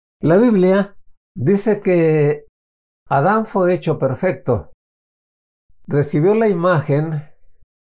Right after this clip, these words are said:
y la semejanza de Dios. Fue lleno de gloria y fue lleno de brillo. Dios le dio la dicha de tener una mujer maravillosa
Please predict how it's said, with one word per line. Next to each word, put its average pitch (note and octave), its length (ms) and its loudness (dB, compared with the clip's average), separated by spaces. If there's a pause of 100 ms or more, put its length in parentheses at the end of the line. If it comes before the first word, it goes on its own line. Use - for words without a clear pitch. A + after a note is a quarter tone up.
(140)
y A#2 60 -4
la A2 140 -4
semejanza C3+ 680 -4
de A2+ 200 -2
Dios. D3 600 -4 (1500)
Fue D#3+ 520 -2 (320)
lleno D3 360 -2
de B2 120 -2
gloria D#3+ 600 0 (920)
y A#2 120 -4
fue E3+ 460 -2
lleno D3 420 -2
de B2 120 -2
brillo. B2 560 -2 (2000)
Dios G#3 480 0
le F#3+ 160 0
dio F3+ 200 0
la E3+ 160 0
dicha F3+ 600 0 (140)
de C3 800 0
tener D#3+ 720 0 (680)
una F3 240 0
mujer D#3 420 0
maravillosa C3+ 1000 -2